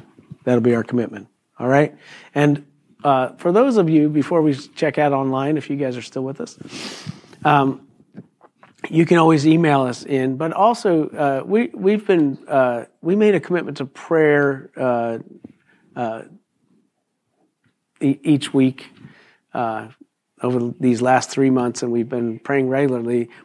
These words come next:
but we're running out of things. God's answered all, most of our prayers so far. And so, uh, if you have a prayer request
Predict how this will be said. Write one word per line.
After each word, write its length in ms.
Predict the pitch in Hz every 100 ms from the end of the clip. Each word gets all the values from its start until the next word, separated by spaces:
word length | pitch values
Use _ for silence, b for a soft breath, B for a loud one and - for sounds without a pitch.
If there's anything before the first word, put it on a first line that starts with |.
| -
but 80 | 131
we're 220 | 143 147
running 300 | 175 196 175
out 200 | 139 143
of 100 | 139 -
things. 320 | 147 139 127
God's 260 | 160 160
answered 320 | 151 151 156 139
all, 200 | 139 139
most 320 | 139 143 147
of 80 | 135
our 100 | 123
prayers 340 | 139 135 143 147
so 120 | 139
far. 300 | 156 156 165 B B B 143
And 120 | 139
so, 320 | 160 143 131 B B B
uh, 280 | 143 139 123
if 240 | 147 139 180
you 180 | 214 233
have 180 | 240
a 60 | 180
prayer 280 | - 180 170
request 680 | 147 156 139 139 - -